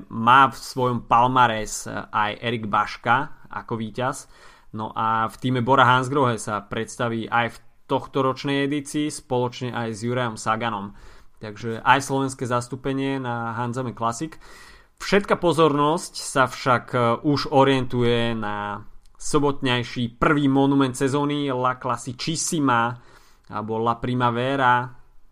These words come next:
Milano Sanremo. Preteky, ktoré miluje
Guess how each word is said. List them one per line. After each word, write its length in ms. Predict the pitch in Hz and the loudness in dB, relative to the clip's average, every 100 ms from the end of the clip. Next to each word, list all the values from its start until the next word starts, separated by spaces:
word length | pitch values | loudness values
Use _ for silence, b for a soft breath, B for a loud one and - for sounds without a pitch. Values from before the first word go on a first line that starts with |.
| - _ _ - | -20 _ _ -6
Milano 320 | 127 139 135 | 4 6 6
Sanremo. 760 | 120 123 110 107 113 117 117 120 B B B B B B B - _ _ | 4 -2 -2 -4 -4 -2 -4 -8 B B B B B B B -20 _ _
Preteky, 480 | 127 139 151 139 135 | 0 0 0 -4 -4
ktoré 640 | - 131 131 127 127 127 127 - - - - _ _ _ - | 0 2 2 2 0 -2 -6 -14 -20 -20 -20 _ _ _ -4
miluje 560 | 120 135 135 127 123 | 2 4 4 4 0